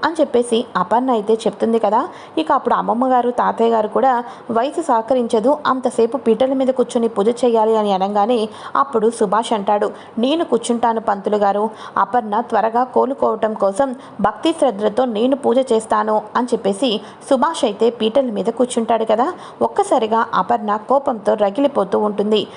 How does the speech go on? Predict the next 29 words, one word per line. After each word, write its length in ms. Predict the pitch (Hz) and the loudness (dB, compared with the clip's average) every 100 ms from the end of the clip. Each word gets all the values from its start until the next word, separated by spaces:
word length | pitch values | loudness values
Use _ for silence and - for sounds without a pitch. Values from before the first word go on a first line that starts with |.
| - 262 | -8 0
"ఈ 140 | 277 | 0
పూజ 320 | - 240 226 | 2 2 4
జరిపించటానికి 960 | 233 202 202 240 277 247 - 214 202 269 | 2 2 0 2 0 0 -2 -2 -2 -2
వీలు 380 | 202 233 247 214 | 2 2 4 4
లేదు, 420 | 208 208 202 240 - - - 214 | 4 4 4 0 -2 -18 -10 -2
వీలు 260 | 269 330 | 0 2
లేనే 380 | 311 214 247 262 | 2 2 4 2
లేదు. 340 | 240 214 220 208 - | 2 2 2 0 -4
ఎందుకంటే 680 | 185 202 254 233 196 269 262 - - - | -2 0 0 -2 2 0 0 -6 -6 -2
పాపాలు 400 | 202 208 277 269 233 | 0 2 0 2 0
చేసిన 300 | 220 233 233 | 0 0 0
వాళ్లకు 520 | 214 196 196 302 262 - - 294 | 2 0 0 0 0 -4 -4 -2
పుణ్య 200 | 294 359 | 0 -2
కార్యక్రమాలు 760 | 359 285 262 262 226 220 214 226 | 2 0 2 -2 0 0 0 0
చేసే 380 | 202 214 254 240 - - | 0 2 2 0 -6 -4
ఇక 160 | 254 247 220 254 - | -2 0 0 -2 0
ఆ 120 | 233 | 0
హక్కు 420 | 220 202 185 226 254 | 2 0 0 0 2
ఎక్కడి 360 | 180 - 285 | 0 0 -2
నుంచి 240 | 277 254 240 | 0 0 2
వస్తుంది? 480 | 220 220 208 185 185 - - | 0 0 0 0 -2 -12 -2
పాపం 320 | 196 196 254 247 | 0 2 0 0
చేసి 480 | 240 226 254 226 226 - 254 | 2 2 0 -2 -4 -4 0
పూజలు 360 | 294 349 330 | 2 0 2
చేసినంత 400 | 277 269 247 226 | 2 2 0 0
మాత్రాన 480 | 220 190 208 233 220 | 0 0 0 0 0
ప్రక్షాళన 640 | 233 214 190 - 302 285 226 | 0 0 -2 0 0 2 0
అయిపోతుందని 640 | 185 240 247 233 220 220 | 0 0 0 0 0 0
అనుకుంటున్నారా? 840 | 185 185 233 226 214 170 175 254 | 0 0 -2 0 2 2 2 0